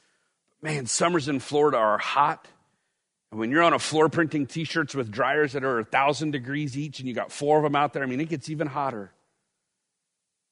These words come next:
And God began to teach me some things. I tell you, working at Chick-fil-A in my, in my mid-thirties,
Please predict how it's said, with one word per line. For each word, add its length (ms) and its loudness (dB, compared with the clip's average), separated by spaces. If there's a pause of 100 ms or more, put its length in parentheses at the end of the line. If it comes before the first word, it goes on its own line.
(640)
And 160 -8
God 220 -4
began 260 -4
to 60 -2
teach 300 -12
me 80 -10
some 200 -12
things. 580 -16 (1400)
I 60 -10
tell 80 2
you, 120 2
working 520 2 (240)
at 120 -2
Chick-fil-A 640 2
in 100 0
my, 240 0 (180)
in 120 -4
my 140 0
mid-thirties, 920 2